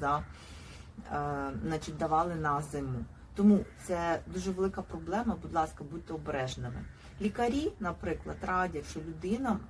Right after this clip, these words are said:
навіть народжені діти, манюські, вони мають спати при температурі вісімнадцять градусів. Це наші такі забобони, треба ж дитину бігом, е, замотати, щоб вона як той, е, та цибулька була. І так, не сидять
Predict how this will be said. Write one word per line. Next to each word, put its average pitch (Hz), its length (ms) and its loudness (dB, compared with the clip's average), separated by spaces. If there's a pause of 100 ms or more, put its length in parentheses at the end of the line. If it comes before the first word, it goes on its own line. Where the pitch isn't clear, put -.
(280)
навіть 175 360 -2
народжені 170 680 2 (120)
діти, 214 240 -2
манюські, 170 600 -4
вони 156 180 -4
мають 156 260 -2
спати 214 380 -2
при 160 160 -6
температурі 156 580 0
вісімнадцять 156 600 -6
градусів. 127 480 -2 (380)
Це 190 60 -4
наші 202 300 4
такі - 240 -6
забобони, 165 600 2
треба 190 340 2
ж 185 80 -6
дитину 180 380 0
бігом, 190 460 8 (460)
е, 160 340 6
замотати, 185 720 4
щоб 180 240 -2
вона 170 200 -2
як 165 140 0
той, 160 340 2
е, 165 120 4
та 175 160 0
цибулька 180 560 2
була. 190 360 4 (1120)
І 175 160 0 (160)
так, 127 260 -4 (240)
не 160 100 -4
сидять 151 320 -4